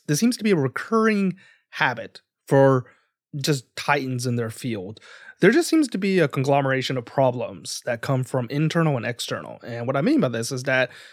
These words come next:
uh, Rob Morrow himself was also one of the factors that was contributing toward Northern Exposure's change, in that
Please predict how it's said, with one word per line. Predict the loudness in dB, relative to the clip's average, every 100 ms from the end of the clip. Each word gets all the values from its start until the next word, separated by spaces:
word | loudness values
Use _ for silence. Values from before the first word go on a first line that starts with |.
| -20 _ 0
uh, | 4 6
Rob | 6 8 6
Morrow | 6 6 6
himself | 4 2 2 2 2 -4 -16 -20 _ _ _ 2
was | 6 6 4 -2 -10 0
also | 4 4 6 6 6
one | 4 -2 2 4 4 4
of | 0 -2 -4
the | -2 -2 -2 -8 -16 -6
factors | 0 0 0 -2 -2 -2
that | -4
was | -4
contributing | -4 -4 0 0 2 0 -2
toward | -2 0
Northern | 0 0 -2
Exposure's | -4 -4 -4 -4 -6 -6
change, | -4 -2 -2 -8 -18 -20 -20 _ _
in | 2 4
that | 4 4 2